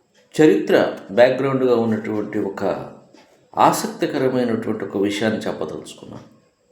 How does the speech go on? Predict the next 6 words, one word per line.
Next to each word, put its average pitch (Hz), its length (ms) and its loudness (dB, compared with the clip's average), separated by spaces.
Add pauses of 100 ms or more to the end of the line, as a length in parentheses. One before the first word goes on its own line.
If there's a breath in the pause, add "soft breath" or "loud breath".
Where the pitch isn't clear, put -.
ఏంటంటే, 107 640 -4 (680 soft breath)
మన 135 140 6
దేశంలో 131 840 4 (640 soft breath)
నార్త్ 165 440 2
ఈస్టర్న్ 196 360 -2
స్టేట్స్ - 480 -2